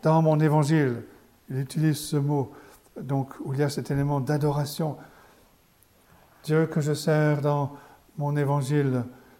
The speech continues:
euh, dans mon esprit, dans l'évangile de son Fils, mes témoins. » C'est un service qui est sincère. Euh, par opposition, Paul dira dans sa lettre aux Philippiens, chapitre premier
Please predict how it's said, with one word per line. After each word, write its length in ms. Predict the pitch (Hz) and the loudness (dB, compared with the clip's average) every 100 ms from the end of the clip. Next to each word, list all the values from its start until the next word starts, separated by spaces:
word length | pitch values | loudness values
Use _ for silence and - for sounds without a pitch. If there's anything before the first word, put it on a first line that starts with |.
| _ _ | _ _
euh, 140 | 160 170 | -4 -4
dans 240 | 147 151 | 0 2
mon 160 | 160 160 | 4 4
esprit, 420 | 151 - 165 147 | 0 -2 -2 -2
dans 160 | 135 151 | 0 2
l'évangile 460 | 147 147 135 143 | 2 0 0 -2
de 100 | 135 | -2
son 200 | 131 147 | -6 -8
Fils, 480 | 120 131 113 - - | -8 -8 -10 -12 -10
mes 120 | 135 | -8
témoins. » 420 | 131 131 123 123 117 - - _ _ _ - | -6 -6 -6 -8 -10 -16 -20 _ _ _ -10
C'est 200 | - - | -6 2
un 60 | 151 | 2
service 520 | - 156 139 143 - | 6 4 4 2 0
qui 160 | - 139 | -4 -2
est 180 | 135 131 - - - | 0 -2 -14 -20 -20
sincère. 800 | - - 156 143 - 170 147 135 120 - - _ _ _ _ _ _ - | -10 -2 0 2 4 6 6 2 -8 -16 -20 _ _ _ _ _ _ -18
Euh, 1300 | 147 143 139 135 135 143 143 147 147 143 139 143 147 147 151 _ _ - | -14 -8 -8 -6 -8 -10 -10 -12 -14 -12 -12 -12 -12 -14 -16 _ _ -4
par 160 | 131 | 0
opposition, 640 | 135 139 135 147 143 175 160 | 0 2 2 2 0 -2 -2
Paul 280 | - 147 135 | 0 0 0
dira 320 | 139 143 147 | -2 2 2
dans 160 | 139 | 0
sa 180 | 131 147 | -6 -6
lettre 220 | 139 135 | -6 -4
aux 40 | 139 | -6
Philippiens, 480 | - 151 151 180 151 | -2 0 2 0 0
chapitre 400 | 143 127 127 143 | -4 -6 -4 -6
premier 440 | - 170 170 147 | 0 2 2 0